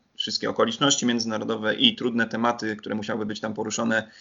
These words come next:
e, sprawiłyby, że szczytu nie dałoby się ogłosić jako takiego sukcesu, jak pewnie wyobrażała sobie to,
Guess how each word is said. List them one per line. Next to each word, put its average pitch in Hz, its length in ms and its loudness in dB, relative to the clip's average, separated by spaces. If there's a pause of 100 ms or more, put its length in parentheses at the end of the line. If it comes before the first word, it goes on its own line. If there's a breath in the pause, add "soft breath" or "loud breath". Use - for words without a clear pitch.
(300 soft breath)
e, - 100 0
sprawiłyby, 117 540 4
że 110 120 0
szczytu 107 320 -2
nie 110 160 -4
dałoby 107 300 -2
się 107 120 -6
ogłosić 104 340 -4
jako 104 260 -8
takiego 110 340 -4
sukcesu, 107 440 2
jak 104 160 0
pewnie 104 260 -4
wyobrażała 104 520 -2
sobie 101 220 -6
to, 101 240 -8